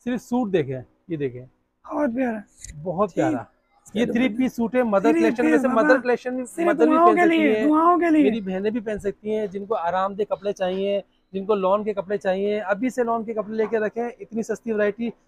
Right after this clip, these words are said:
Speaker 1: सिर्फ आपको मिलती है एआर कट price पर, जो कि म-, मौजूद है रनचोड़ लाइन में, संजीदा, अ, building में। ये देखें एक और color दिखा रहे हैं, जबरदस्त भाई।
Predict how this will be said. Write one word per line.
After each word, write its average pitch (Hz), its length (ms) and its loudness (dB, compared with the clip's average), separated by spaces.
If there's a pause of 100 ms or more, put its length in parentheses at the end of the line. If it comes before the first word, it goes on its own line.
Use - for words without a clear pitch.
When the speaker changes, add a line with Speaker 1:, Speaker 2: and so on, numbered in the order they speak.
(140)
Speaker 1:
सिर्फ 226 240 -4
आपको 202 520 -2
मिलती 202 460 -6
है 233 320 0 (340)
एआर 208 480 4
कट 208 220 -8
price 180 440 -4
पर, 226 220 -4
जो 185 180 -4
कि 202 140 -4
म-, 175 320 -8 (360)
मौजूद 190 420 0
है 214 100 2
रनचोड़ 175 560 0
लाइन 185 220 -2
में, 202 160 -4
संजीदा, 180 540 -2
अ, 202 100 -4 (760)
building 180 480 -4
में। 131 220 -6 (3750)
ये 190 80 4
देखें 160 260 -2
एक 175 220 -6
और 196 80 -2
color 190 200 -4
दिखा 180 220 -6
रहे 196 120 -4
हैं, 226 80 -14 (1600)
जबरदस्त 165 400 -4
भाई। 123 200 -16